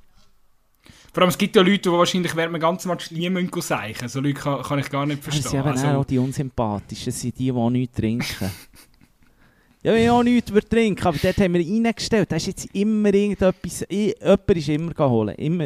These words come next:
Speaker 2: äh, ist i-, wirklich. Und dann hat's die, die, die, die Boys da, die da mit dem Bier zu dir kommen, musst ja nicht einmal mehr au-, aufstehen und, und gross rumlaufen,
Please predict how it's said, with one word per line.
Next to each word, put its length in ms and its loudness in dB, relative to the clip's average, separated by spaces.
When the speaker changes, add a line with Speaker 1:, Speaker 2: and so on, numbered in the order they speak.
Speaker 2:
äh, 240 -10
ist 140 -10
i-, 300 -10
wirklich. 400 -2
Und 320 -14
dann 100 2
hat's 160 -4
die, 100 -8
die, 120 -10
die, 180 -2
die 120 -4
Boys 560 0
da, 240 0
die 120 -2
da 160 0
mit 220 -6
dem 80 -4
Bier 380 -2
zu 140 -2
dir 260 0
kommen, 260 -2
musst 140 -4
ja 60 0
nicht 160 -2
einmal 200 -2
mehr 160 0
au-, 300 -4
aufstehen 340 -4
und, 100 -14
und 200 -4
gross 320 -2
rumlaufen, 480 0